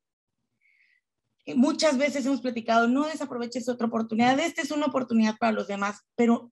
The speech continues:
no sabemos específicamente el por qué es una oportunidad para nosotros y por qué es una oportunidad para los demás. Lo que nosotros tenemos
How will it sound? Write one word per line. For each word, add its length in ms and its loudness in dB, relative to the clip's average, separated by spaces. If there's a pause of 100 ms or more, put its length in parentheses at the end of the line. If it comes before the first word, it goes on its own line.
(120)
no 320 6
sabemos 400 0
específicamente 1120 0
el 160 -6
por 320 -6
qué 200 2
es 120 -4
una 140 2
oportunidad 500 -2
para 160 2
nosotros 460 -6 (340)
y 120 6
por 200 6
qué 200 2
es 100 0
una 100 4
oportunidad 480 -2
para 160 -2
los 140 -8
demás. 400 -12 (800)
Lo 180 2
que 80 4
nosotros 420 2
tenemos 640 2